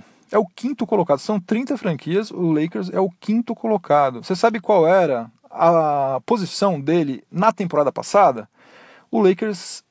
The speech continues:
em dois mil e dezesseis, dois mil e dezessete, foi o trigésimo <laughs> colocado, foi o último colocado, agora ele é o quinto. É um salto, assim,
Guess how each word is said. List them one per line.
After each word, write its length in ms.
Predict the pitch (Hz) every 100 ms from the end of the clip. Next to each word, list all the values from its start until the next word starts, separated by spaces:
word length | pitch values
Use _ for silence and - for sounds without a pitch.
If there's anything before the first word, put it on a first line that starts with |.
| _ _ -
em 160 | 175 180
dois 200 | 180 170
mil 160 | 175
e 20 | 165
dezesseis, 400 | 156 151 147 143
dois 180 | 147
mil 120 | 147 143
e 40 |
dezessete, 640 | 151 185 190 - 208 196
foi 240 | 196 - 226
o 140 | 226
trigésimo 760 | - 277 233 190 180 190 208 214
<laughs> 0 |
colocado, 560 | 247 226 - 180 156
foi 200 | 131 190
o 40 | 277
último 360 | 254 233 147
colocado, 380 | 135 147 - 202
agora 220 | 214 214
ele 100 | 247
é 20 | 302
o 80 |
quinto. 580 | - - 196 196 175 110 - _ -
É 40 |
um 160 | 180 233
salto, 500 | - - 180 226 -
assim, 460 | 165 185 202 269